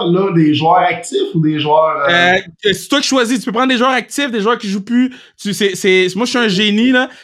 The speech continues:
Speaker 2: Puis, euh, la dernière journée avant que tu meurs, tu joues une game, t'as un goaler, deux défenseurs, deux avants.
Speaker 1: Oh boy, un goaler, un goaler, euh,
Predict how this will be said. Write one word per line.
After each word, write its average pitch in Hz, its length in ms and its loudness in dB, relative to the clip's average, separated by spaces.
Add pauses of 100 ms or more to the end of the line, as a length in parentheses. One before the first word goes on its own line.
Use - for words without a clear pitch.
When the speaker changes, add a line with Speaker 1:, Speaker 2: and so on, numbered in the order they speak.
(140)
Speaker 2:
Puis, 175 180 0
euh, 175 180 2
la 170 220 0
dernière 262 400 0
journée 254 220 0
avant 247 180 0
que 240 60 -10
tu 233 80 -8
meurs, 247 200 2
tu 247 140 -12
joues 214 80 -4
une 208 80 -4
game, 220 300 0
t'as 196 180 -4
un 240 160 0
goaler, 214 480 0
deux 185 200 -4
défenseurs, 185 580 -2
deux 175 240 0
avants. 139 240 -4 (2250)
Speaker 1:
Oh 160 220 2
boy, 165 240 2
un 185 140 2
goaler, 175 540 -2
un 170 120 0
goaler, 160 720 -2
euh, 120 720 -6